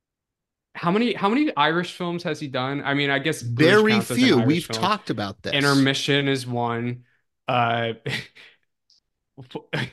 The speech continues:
Speaker 1: was that first movie called?
Speaker 2: Ordinary Decent
Speaker 1: Ordinary
Speaker 2: Criminal.
Speaker 1: Decent Criminal. He doesn't, does he, he says, like, what, three words in that movie? Um,
Speaker 2: He
Speaker 1: I think, wait, le-, let me get where I'm going. I think it's,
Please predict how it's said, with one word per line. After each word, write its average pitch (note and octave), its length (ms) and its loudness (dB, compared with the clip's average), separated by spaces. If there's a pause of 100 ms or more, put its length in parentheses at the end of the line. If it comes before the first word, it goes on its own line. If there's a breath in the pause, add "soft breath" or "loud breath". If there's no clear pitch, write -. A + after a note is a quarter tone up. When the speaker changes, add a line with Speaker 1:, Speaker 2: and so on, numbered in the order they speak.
(240 loud breath)
Speaker 1:
was F3+ 220 4
that A#3+ 180 4
first B3 220 4
movie A#3+ 220 2
called? G#3+ 560 2 (160)
Speaker 2:
Ordinary C3+ 380 2
Decent B2+ 240 0
Speaker 1:
Ordinary E3 460 6
Speaker 2:
Criminal. D3+ 60 -2
Speaker 1:
Decent E3 300 -2
Criminal. F3+ 460 -4 (280 soft breath)
He C#3+ 240 -2
doesn't, E3+ 320 0
does D#3 160 2
he, D#3+ 160 -6
he D#3+ 140 -2
says, E3 240 0
like, B2+ 160 0
what, B2 200 -2
three C3+ 160 -2
words C3+ 320 -4
in D3+ 60 -6
that D3+ 220 -4
movie? F3 400 -6 (300 soft breath)
Um, C#3 720 2
Speaker 2:
He - 280 -10 (720)
Speaker 1:
I F#3+ 180 4
think, G#3 360 2
wait, D3+ 240 2
le-, D3 340 -4 (100)
let D#3 160 2
me D3+ 80 4
get C#3 200 0
where C#3 120 0
I'm B2+ 100 2
going. A#2+ 320 0
I D3+ 120 2
think F3+ 360 -2
it's, D#3 280 -6